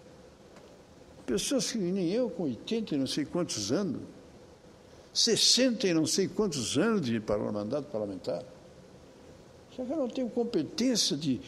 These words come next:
me sentar com meus amigos e colegas e sentarmos e encontrarmos um denominador comum. Na Constituinte, o Fogaça, como senador,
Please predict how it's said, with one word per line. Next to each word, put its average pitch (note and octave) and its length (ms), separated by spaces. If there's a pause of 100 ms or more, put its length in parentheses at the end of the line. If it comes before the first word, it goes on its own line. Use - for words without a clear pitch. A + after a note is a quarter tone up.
me D3+ 80
sentar C#3 420
com E3 140
meus B2 320
amigos A#2+ 440
e A2 80
colegas B2 720
e F3 40
sentarmos F#3 500
e F#3 40
encontrarmos E3 480
um D#3+ 60
denominador C3 580
comum. C3 380 (1500)
Na F3+ 120
Constituinte, F3+ 840 (1500)
o - 40
Fogaça, F#3 580
como D#3+ 160
senador, D3+ 760